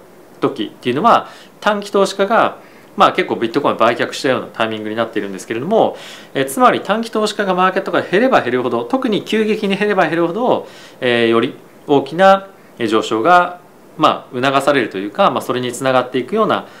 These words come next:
まあ、傾向が、まあ、過去にもあったというような、えー、状況ですね。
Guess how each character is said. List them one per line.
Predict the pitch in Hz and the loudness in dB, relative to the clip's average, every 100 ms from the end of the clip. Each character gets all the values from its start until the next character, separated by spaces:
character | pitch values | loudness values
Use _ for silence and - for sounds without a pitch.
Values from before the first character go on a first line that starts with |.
| - | -12
ま | 135 | -8
あ、 | |
傾 | 131 123 | 0 0
向 | 123 139 | 0 2
が、 | 220 135 - - - | 4 2 0 -12 -12
ま | |
あ、 | - | -8
過 | - | -4
去 | 233 | -2
に | 120 | -2
も | 95 | -4
あ | 110 | -8
っ | |
た | - | -8
と | - - | -16 -12
い | 117 | -6
う | 110 | -2
よ | 113 | -2
う | |
な、 | 101 87 - - - | -4 -10 -18 -20 -10
え | 110 | -6
ー、 | 101 | -2
状 | 143 | -2
況 | 147 | -2
で | 101 | -6
す | - | -6
ね。 | - - | -6 -6